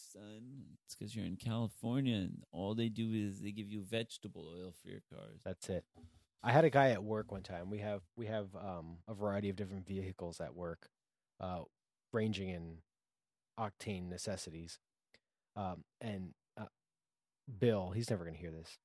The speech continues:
Speaker 2: Poor old man Bill. He, he pulled up one of the trucks to the pump,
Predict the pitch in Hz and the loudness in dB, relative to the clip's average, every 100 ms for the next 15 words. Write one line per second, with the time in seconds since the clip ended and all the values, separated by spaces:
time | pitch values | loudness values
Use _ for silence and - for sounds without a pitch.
0 | - 110 101 95 92 87 85 90 85 85 | -4 0 0 0 0 0 0 0 0 -4
1 | _ - _ - 127 110 135 170 165 139 | _ -20 _ -2 0 2 4 6 8 6
2 | - 123 120 98 - 131 113 - - 98 | 4 0 0 0 4 8 8 6 -2 0
3 | - 117 101 87 | 2 2 2 0